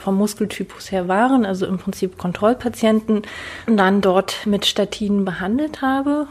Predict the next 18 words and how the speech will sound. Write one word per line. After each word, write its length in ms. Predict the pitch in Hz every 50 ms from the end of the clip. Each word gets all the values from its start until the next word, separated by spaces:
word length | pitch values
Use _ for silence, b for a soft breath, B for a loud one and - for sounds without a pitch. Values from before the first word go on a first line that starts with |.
| - -
um 200 | - 214 214 214
dann 220 | 202 202 190 208 226
zu 120 | - -
gucken, 640 | - - - 226 220 - 220 220 220 220 214 202 -
welche 580 | 175 175 190 208 - - 226 214 202 196 180
Wirkung 460 | 185 190 196 196 - 196 185 180 -
haben 240 | - 170 170 180 185
denn 200 | 175 175 165 165
die 100 | 156 165
Statine. 600 | 160 - - 202 - - - - 160 175 165 156 -
Also 380 | - 185 196 196 196 202 190 190
wie 200 | 202 202 208 208
gut 300 | 190 - 202 196 185 190
teilen 320 | - - 180 202 220 226
sich 180 | 202 208 196 -
die 180 | - 202 190 190
Muskelzellen 840 | 196 208 233 233 - 262 247 247 - - 247 247 247 254 247 247
noch? 300 | 247 254 269 262 - -